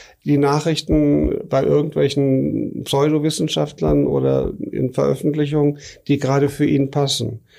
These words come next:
Was ich aber sehe, ist, dass es zu katastrophalen Ereignissen in Familien führt. Ich habe gestern, ähm, eine Familie gesehen, da ist das große Problem, die Eltern sind ganz streng und halten sich an alle Regeln und sind sehr überzeugt davon,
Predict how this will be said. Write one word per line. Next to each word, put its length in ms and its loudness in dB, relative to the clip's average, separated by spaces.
Was 160 2
ich 180 0
aber 220 2
sehe, 240 2
ist, 160 -2
dass 100 -2
es 60 -8
zu 100 -2
katastrophalen 680 0
Ereignissen 480 -2
in 80 0
Familien 420 -2
führt. 360 -10
Ich 80 -6
habe 120 -4
gestern, 720 0
ähm, 500 0
eine 140 0
Familie 480 0
gesehen, 520 -2
da 80 0
ist 120 -2
das 140 -2
große 320 0
Problem, 380 0
die 100 -2
Eltern 480 0
sind 280 -2
ganz 400 -4
streng 400 0
und 160 -2
halten 260 -2
sich 180 -4
an 120 -2
alle 260 -2
Regeln 440 0
und 200 -2
sind 220 -2
sehr 160 0
überzeugt 440 -2
davon, 440 -4